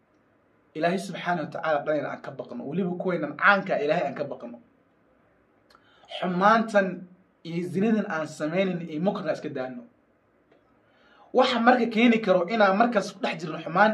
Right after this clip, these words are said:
iyo zina, waxaa keeni kara salaad la'aanta. Gabadha ma tukanayso, wiilkii ma tukanayo. Maanta dhan waa duu taagan yahay. Wuxuu isku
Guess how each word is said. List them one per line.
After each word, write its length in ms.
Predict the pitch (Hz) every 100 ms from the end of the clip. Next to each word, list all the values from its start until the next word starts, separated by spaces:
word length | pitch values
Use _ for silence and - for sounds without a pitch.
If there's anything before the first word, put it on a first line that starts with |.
| 185
iyo 180 | 175 147
zina, 180 | 208 214
waxaa 180 | - 185
keeni 240 | 226 247
kara 140 | 185
salaad 220 | - 156 151
la'aanta. 300 | 160 180 - - _ _ _ _ _ _ _ _ _ _ _ -
Gabadha 300 | 175 285 285
ma 100 | 294
tukanayso, 640 | - - 247 208 - 143 - _ _ -
wiilkii 360 | 269 285 233
ma 120 | 214
tukanayo. 560 | 240 185 208 196 151 127 - _ _ _ _ _ -
Maanta 380 | 151 202 285 277 -
dhan 180 | 285 262
waa 100 | 208
duu 220 | 170 262
taagan 280 | 240 208 233
yahay. 260 | 208 - - - _ _ _ _ _ _ _ _ _ _ -
Wuxuu 220 | 185 185 202
isku 200 | 208